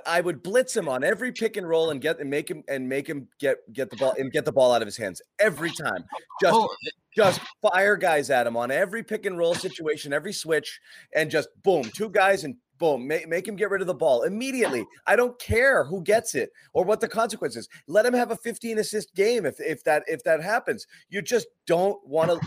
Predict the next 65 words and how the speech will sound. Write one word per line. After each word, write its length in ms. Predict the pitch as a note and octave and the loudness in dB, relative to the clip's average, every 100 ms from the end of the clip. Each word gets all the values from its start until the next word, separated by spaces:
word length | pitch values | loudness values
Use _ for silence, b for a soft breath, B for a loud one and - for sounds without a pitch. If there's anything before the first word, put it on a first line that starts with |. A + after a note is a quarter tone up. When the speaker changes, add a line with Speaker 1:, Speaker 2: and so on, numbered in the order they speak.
| - _ | -10 _
Speaker 1:
what, 320 | D3 E3 - - E3 E3+ | -2 0 0 -4 -6 -2
you 80 | |
don't 160 | G#3+ A3+ | -2 0
wanna 200 | B3 A#3 | 0 2
let 180 | F#3 F#3+ | 2 0
him 80 | F#3+ | 0
get 180 | F#3+ | 0
a 60 | F#3 | 0
switch 420 | - B2+ C#3+ D3+ | -2 0 0 0
and 120 | E3 | -2
then 140 | F3 F3+ | -4 -2
go 200 | E3 F#3 | 0 0
to 60 | F3+ | 2
work. 400 | A3+ D4 - - - | 2 2 0 -4 -2
I 60 | |
mean, 200 | F3 F3 D#3+ | 0 0 0
I 60 | |
don't 220 | F3+ G#3+ A3 | 2 0 0
understand 580 | G#3+ G3 F#3 F#3+ G#3+ | -2 -2 0 0 0
that 140 | G3+ G3+ | 0 -2
philosophy. 720 | F#3 G3 C#4 C4 E3 G#2+ E2+ b - | -2 -2 -2 -4 -8 -10 -12 b -2
I, 120 | F#3 | 0
they, 140 | F#3+ G#3 G3+ | 0 -2 -2
today, 500 | G#3+ G3 B3 A#3 G3+ - - | 0 4 4 2 -2 -10 -8
tonight 360 | - G3+ B3 C4 - | -4 0 2 2 0
they 100 | G3+ | 0
were, 380 | E3+ D#3 D3 b b _ | 4 4 2 b b _
it 120 | - F3 | -8 -2
looked 240 | A3 G#3+ | -2 0
like 160 | G#3 E3 | -2 -2
they 120 | F#3+ | -4
were 100 | E3 | -4
switching, 580 | - G3 B3 G#3 F3+ E3 | -6 -2 0 0 -2 -2
and 120 | D#3+ F3 | -4 -2
then 80 | |
they'd 120 | F3 E3 | -2 0
bring 200 | F#3 F#3 | 2 2
the 60 | F3 | 2
guy 160 | E3 D3+ D3+ | 2 2 4
back 260 | E3 E3+ | 4 4
on 120 | D3+ C#3+ | 2 2
a 20 | |
little 240 | D3+ D3+ | 2 2
bit 140 | C3+ D3+ | 4 2
of 100 | C#3 | 0
a 60 | |
delayed 400 | B2+ D3 D3+ D#3+ | -2 0 2 0
double 340 | E3 D#3+ - C4+ | 0 2 4 4
in 60 | |
Speaker 2:
Yeah. 80 | A#3 | 4
Speaker 1:
the 60 | G3 | 2
second 320 | F#3 F#3 F3+ | -2 -2 -2
half. 200 | F#3 F#3 - B - | 0 0 -2 B -6
So 120 | G#3+ | 0
they 100 | G3 | 2
were 120 | F#3+ | 0
trying 460 | F#3 - A3+ B3+ A#3+ | -4 0 2 2 0
to 60 | |
mix 260 | F#3+ F#3 - | -2 -4 -2
it 60 | D#3 | 2
up 160 | D3+ | 2
a 20 | C3+ | 2
little 340 | E3+ B3 F#3 | 2 2 2
bit. 140 | C#3 | 0
But 120 | - | -2